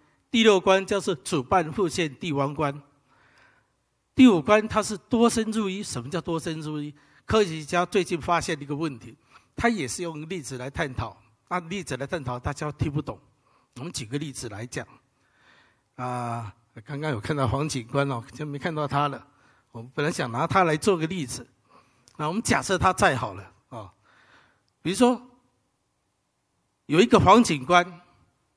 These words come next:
他重一百公斤，可是在这个宇宙的其他空间之间呢，不是这个我们这个地方哦，其他的不同维次空间的整个宇宙可以找到十个黄警官。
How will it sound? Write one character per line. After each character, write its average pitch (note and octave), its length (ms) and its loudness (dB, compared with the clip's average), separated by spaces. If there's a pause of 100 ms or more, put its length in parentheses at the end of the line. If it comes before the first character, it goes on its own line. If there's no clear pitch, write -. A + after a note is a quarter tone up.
他 A3 140 0
重 A3 400 4
一 B3+ 80 4
百 B2+ 180 0
公 D3+ 180 0
斤， C#3 300 -10 (960)
可 E3+ 140 0
是 A#3+ 240 6
在 C4 140 6
这 C4 120 0
个 A#3 100 0
宇 D#3 220 -2
宙 A3+ 160 6
的 F3+ 80 0
其 G#3+ 240 -2
他 A#3+ 140 10
空 A#3+ 200 4
间 A3+ 140 6
之 A3 160 -2
间 G#3 320 2
呢， F#3 140 -2 (580)
不 - 80 -2
是 A#3+ 160 2
这 B3 140 4
个 G3+ 80 6
我 D#3+ 80 8
们 D3 120 -2
这 A#3+ 100 0
个 F#3+ 100 0
地 G3+ 160 0
方 F3 160 4
哦， E3 160 -2 (320)
其 G#3 200 -2
他 A#3+ 200 12
的 G#3 100 2
不 B3+ 140 8
同 F3 180 2
维 F#3 120 8
次 A3 140 4
空 G3+ 200 2
间 G3 160 4
的 F#3 80 4
整 E3+ 200 -2
个 D3 80 -2
宇 D#3 140 0
宙 G3+ 160 4
可 F#3+ 140 2
以 F#3 40 4
找 D3+ 160 0
到 F3 160 2
十 E3+ 200 -4
个 D#3+ 100 -4
黄 D3+ 160 -4
警 B2+ 160 -14
官。 B2+ 240 -8